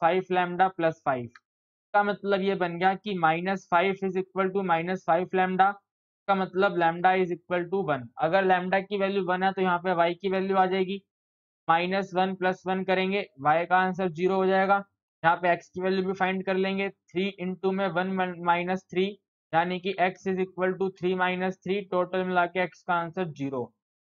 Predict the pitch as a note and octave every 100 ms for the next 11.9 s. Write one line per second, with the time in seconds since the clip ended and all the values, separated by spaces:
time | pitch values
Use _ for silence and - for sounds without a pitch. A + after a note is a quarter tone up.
0 | D#3+ E3+ F#3+ F3+ G3 E3+ F#3 - F3 F3
1 | F#3 F3+ F3 F3 F#3 F3 F3 F3 F3 F3
2 | F3 F3+ D3+ D#3 F3 F3+ G3 G3 _ _
3 | _ - E3 E3 D#3+ F3+ F#3 F3+ F3 F#3
4 | F3 E3+ F3+ F#3 D#3+ D#3+ F3+ - F#3 F3+
5 | F3+ E3 F#3 G3 G3 _ _ _ D3 E3+
6 | F#3 F3 F#3 F#3 F#3 E3 F#3+ G3 F#3+ _
7 | _ _ - E3+ F3+ F#3 - F#3 F3 F#3
8 | F3 F#3 G3 G3 _ _ _ _ D#3+ F3
9 | F3+ F3 F#3 F#3 - F3+ - F#3 F#3+ -
10 | _ _ _ F3+ F3+ F3 F3 F#3 F#3+ F#3+
11 | E3+ F3+ F3+ F3 F3+ F#3+ D#3+ E3+ F3+